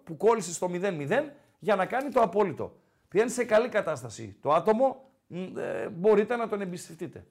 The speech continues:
τώρα που, τώρα που γυρίζει. Ε, με ρωτά ο Πάνος Λάσκαρης να πω τι, φίλε μου. Λέει, Ένα σχόλιο παρακαλώ για ορισμό Σιδηρόπουλου στο μάτς του Άγιαξ με την Bodo Glimt.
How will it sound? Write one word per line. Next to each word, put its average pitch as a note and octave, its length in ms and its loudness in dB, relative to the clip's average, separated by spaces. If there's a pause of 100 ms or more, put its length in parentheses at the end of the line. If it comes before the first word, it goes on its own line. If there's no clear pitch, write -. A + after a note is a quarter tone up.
(140)
τώρα D#3+ 240 4
που, F#3+ 460 -2 (240)
τώρα A3 200 6
που F#3+ 80 -2
γυρίζει. F3+ 460 -2 (500)
Ε, D3 300 8
με F#3+ 140 2
ρωτά G#3 240 6
ο E4 60 6
Πάνος D#4 280 6
Λάσκαρης A3+ 420 2
να A3+ 160 2
πω C#4+ 180 -2
τι, C#4+ 200 0
φίλε G#3 340 -2
μου. G2+ 200 -10 (200)
Λέει, A3 180 2
Ένα D#4 160 2
σχόλιο D4 380 2
παρακαλώ G3+ 640 4 (260)
για E3+ 180 4
ορισμό G3+ 360 4
Σιδηρόπουλου A3 920 2 (200)
στο - 240 2
μάτς D#4 320 4
του F#3 180 4
Άγιαξ C4+ 440 2 (220)
με B3+ 160 -4
την G3 180 -2
Bodo C#4 280 0
Glimt. A#3 220 -4